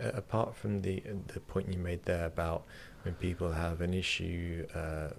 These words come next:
medical issue, they're prescribed, um, you know, versions of these, of these drugs, and that get, can help them to get hooked. Do you think also there's a cultural issue that we live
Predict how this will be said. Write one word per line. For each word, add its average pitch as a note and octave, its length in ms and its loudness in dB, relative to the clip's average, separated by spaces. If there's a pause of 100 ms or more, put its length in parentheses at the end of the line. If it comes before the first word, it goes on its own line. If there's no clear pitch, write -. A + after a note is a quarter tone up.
medical F2 380 0
issue, D#2+ 280 2
they're E2 140 2
prescribed, D#2+ 640 0 (460)
um, D#2+ 420 0 (920)
you F#2+ 80 0
know, F2 60 2
versions E2+ 540 4
of E2 120 -2
these, E2 360 0 (100)
of D#2+ 100 -4
these E2 160 0
drugs, D#2+ 480 2 (260)
and F2 140 0
that - 180 -2 (460)
get, - 180 2 (260)
can - 160 -2
help F2 240 4
them E2+ 140 0
to - 100 -2
get - 160 2
hooked. F2+ 340 4 (360)
Do A2+ 80 4
you G#2 60 2
think C#3 220 4
also A2 360 8
there's F2 180 4
a F2 60 2
cultural G2+ 480 4
issue D2+ 420 2 (100)
that E2+ 360 4 (360)
we F#2 260 6
live F2 520 4